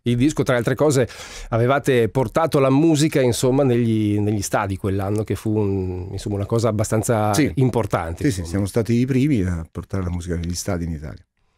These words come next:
Speaker 1: De Gregori, quando ha tempo libero, ammesso che ne abbia, non lo so, che cosa ama fare?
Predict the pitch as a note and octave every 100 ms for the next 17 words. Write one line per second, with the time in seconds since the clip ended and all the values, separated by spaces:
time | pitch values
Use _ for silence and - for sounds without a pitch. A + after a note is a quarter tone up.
0 | - C3+ D#3 F#3 C4 F#3 D#3+ D3 E3+ F3
1 | F3 F3 B3 D4 G#3+ C3 A2+ G2+ - G#2+
2 | A#2+ A#2+ B2 A#2 C#3 C#3+ A#2 A#2 G#3 G3+
3 | - A2+ B2 A2 G#2 B2+ A#2+ - E2 G2
4 | F#3+